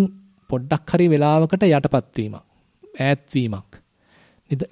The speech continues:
කෙලස්, කෙලෙස් වලින් නිදහස් වීමක් යෝගාවචරයේ අත්දකින්න. තාවකාලික හැබැයි.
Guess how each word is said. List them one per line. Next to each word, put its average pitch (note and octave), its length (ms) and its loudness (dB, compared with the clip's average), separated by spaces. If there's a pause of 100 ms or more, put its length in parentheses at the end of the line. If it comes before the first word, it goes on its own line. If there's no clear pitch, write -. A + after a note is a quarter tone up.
කෙලස්, C#3+ 400 -2
කෙලෙස් C#3+ 280 0
වලින් F#3 220 4
නිදහස් D3 420 2
වීමක් B2+ 380 -6
යෝගාවචරයේ D3 500 0
අත්දකින්න. A2+ 500 -6
තාවකාලික F#3 540 0
හැබැයි. A#2+ 300 -10